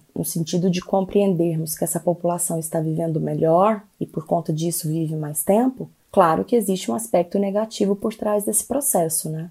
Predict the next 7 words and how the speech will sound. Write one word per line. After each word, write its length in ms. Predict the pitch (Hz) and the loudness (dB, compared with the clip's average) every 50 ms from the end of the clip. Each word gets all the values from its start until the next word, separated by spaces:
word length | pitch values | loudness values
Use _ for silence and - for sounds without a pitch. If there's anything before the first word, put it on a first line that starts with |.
| - _ _ | -16 _ _
Indivíduos 600 | - 180 165 185 170 180 190 175 175 180 170 175 | 2 4 4 4 4 4 2 2 2 0 0 0
mais 300 | 190 175 170 170 170 160 | 0 2 2 0 0 0
envelhecidos, 960 | 165 165 160 170 160 160 165 156 - - - 180 196 240 240 - 170 156 - | 0 0 0 0 0 0 -2 -2 -2 0 0 0 0 0 0 0 -2 -4 -4
uma 160 | - 165 160 156 | -6 -6 -8 -6
população 880 | - - 160 160 - 160 156 147 135 - - - - - 196 226 269 277 | -6 -8 -6 -4 -4 -4 -4 -4 -6 -4 -2 0 0 2 2 4 4 4
mais 320 | 240 202 175 165 170 156 | 4 4 2 0 -2 -2
envelhecida, 800 | 165 160 160 160 156 156 151 147 - - - 202 226 247 311 | -2 -2 -2 -2 -2 -2 -4 -4 -2 0 0 2 2 0 -2